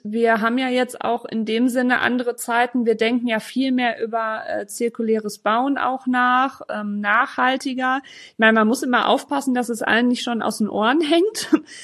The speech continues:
Ähm, aber wenn man sich einfach mal so mit den aktuellen Themen beschäftigt, ja, wir haben halt auch Ressourcen über die Jahrzehnte, Jahrhunderte verschwendet bis zum geht nicht mehr.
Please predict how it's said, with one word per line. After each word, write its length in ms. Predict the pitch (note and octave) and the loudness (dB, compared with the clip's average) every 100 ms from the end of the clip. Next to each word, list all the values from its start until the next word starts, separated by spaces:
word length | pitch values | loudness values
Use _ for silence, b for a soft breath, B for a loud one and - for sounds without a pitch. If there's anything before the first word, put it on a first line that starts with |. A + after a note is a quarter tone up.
| B B - | B B -4
Ähm, 420 | A#3+ A3 A3+ A#3 - | 0 2 2 -2 -2
aber 260 | - A3+ G#3 | 0 2 4
wenn 120 | A3+ | 4
man 200 | B3 A#3+ | 4 2
sich 200 | A3+ A3+ | 0 -2
einfach 300 | - B3 C4 | -2 0 -2
mal 200 | A#3 A#3 | 0 -2
so 240 | A3 A#3+ | 0 0
mit 260 | B3 A#3 A#3 | 0 -2 -2
den 220 | A#3 A3 | -2 -2
aktuellen 640 | - A3 - B3+ A#3 A3+ | -2 -4 -4 -4 -2 -2
Themen 400 | A3 B3 D4 C#4+ | -2 0 2 2
beschäftigt, 1000 | G#3 G3 G#3+ G3+ - - B3 C4+ - - - | 2 -2 -4 -4 -6 -4 -2 -2 -8 -16 -10
ja, 260 | F3+ G#3 G3+ | -2 0 2
wir 120 | F#3+ | 2
haben 160 | A#3 | 2
halt 160 | B3 A3 | 2 2
auch 160 | G#3 G3 | 0 -2
Ressourcen 500 | F#3+ G3 F#3+ F#3+ G3 | -4 -2 -2 0 -2
über 220 | G3+ G3 | 0 -2
die 100 | F#3+ | 0
Jahrzehnte, 560 | G3+ G3 - G3 G3+ | -2 -2 0 0 2
Jahrhunderte 540 | G#3 G#3 G3+ G#3 G3 G#3 | 0 2 2 2 0 -4
verschwendet 560 | G#3 G3 - G3+ G3+ | -4 -4 -2 -2 -2
bis 160 | G3+ - | -4 -6
zum 160 | - G3 | -2 0
geht 240 | G#3 G#3+ | 0 0
nicht 180 | G3+ - | -2 -4
mehr. 260 | F#3 F3+ | -4 -4